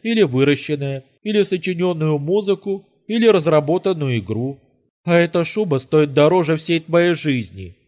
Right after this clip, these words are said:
доблестно, но приглушённо вывалила Алёна. "Да, её носишь ты, она твоя. Но это не значит,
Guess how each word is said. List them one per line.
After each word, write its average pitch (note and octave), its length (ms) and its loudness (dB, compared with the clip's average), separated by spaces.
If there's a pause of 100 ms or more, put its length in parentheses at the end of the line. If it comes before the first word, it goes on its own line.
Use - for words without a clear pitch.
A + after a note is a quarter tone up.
(100)
доблестно, A#2 640 0
но B2 140 -4
приглушённо C3 840 -4 (220)
вывалила B2 640 2
Алёна. C#3+ 440 -2 (680)
"Да, D#3 360 4
её F#3 300 2
носишь A3 400 -2
ты, C3+ 320 -4 (160)
она B2+ 300 0
твоя. A#2 560 -4 (340)
Но F#3+ 120 2
это G#3 240 6
не G#3 140 2
значит, F#3 480 -2